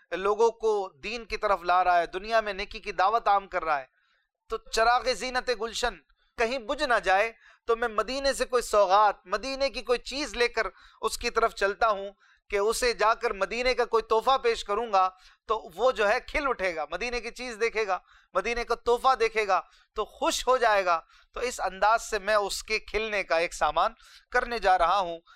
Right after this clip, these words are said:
کہ گل نہ ہو جائے چراغ زینت گلشن کہیں، اپنے سر میں میں ہوائے دشت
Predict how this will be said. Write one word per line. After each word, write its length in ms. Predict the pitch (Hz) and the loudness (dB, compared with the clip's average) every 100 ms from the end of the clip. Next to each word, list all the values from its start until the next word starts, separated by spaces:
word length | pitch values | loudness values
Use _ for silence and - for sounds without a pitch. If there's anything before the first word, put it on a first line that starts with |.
| _ | _
کہ 80 | 233 | -10
گل 240 | 196 202 285 | -4 -2 0
نہ 140 | 247 | 2
ہو 220 | 220 208 | 2 2
جائے 340 | 185 185 185 190 | 2 2 2 0
چراغ 400 | - 165 175 160 160 139 - - _ - | 0 4 4 2 -4 -6 -14 -20 _ -20
زینت 500 | - 214 220 196 185 151 | -14 -8 -6 -6 -6 -8
گلشن 360 | 156 165 202 165 | -8 -4 -6 -4
کہیں، 320 | 156 143 131 _ _ - | -8 -10 -16 _ _ -6
اپنے 320 | - 233 226 202 | -4 -4 -6 -10
سر 320 | - 247 269 | -2 0 0
میں 160 | 247 | -2
میں 180 | 208 202 | 0 2
ہوائے 480 | 165 170 170 156 139 - _ _ _ | 2 2 2 0 -4 -12 _ _ _
دشت 520 | _ 127 240 - - | _ _ -2 0 -4